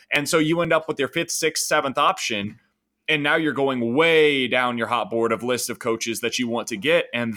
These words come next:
that becomes a problem in and of itself. And I certainly think that could have been the case if they waited another year for next year. And then at the end of the day, I think this is very simple.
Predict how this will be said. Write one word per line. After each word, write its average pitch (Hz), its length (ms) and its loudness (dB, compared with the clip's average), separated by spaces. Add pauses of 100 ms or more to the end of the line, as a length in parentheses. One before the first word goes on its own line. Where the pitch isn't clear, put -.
that 139 260 2
becomes 117 360 -6
a 110 40 -6
problem 107 460 0
in 110 100 -4
and 110 80 -4
of 104 100 -2
itself. 139 380 -4
And 101 60 -8
I 110 40 -8
certainly 117 380 -6
think 113 160 -8
that 107 160 -6
could - 180 -4
have 139 80 -2
been 123 120 -6
the 110 80 -4
case 110 260 -6
if 113 80 -12
they 110 120 -4
waited 113 440 -2
another 104 320 -2
year 101 160 -6
for 104 140 -12
next 139 340 -6
year. 92 220 -6 (640)
And 175 140 2
then 185 100 2
at 180 100 -2
the 170 140 -10
end 226 160 0
of 240 120 0
the 196 80 0
day, 139 200 0
I 123 100 0
think 151 160 -6
this 151 160 -6
is 127 100 -8
very 131 180 0
simple. - 380 -10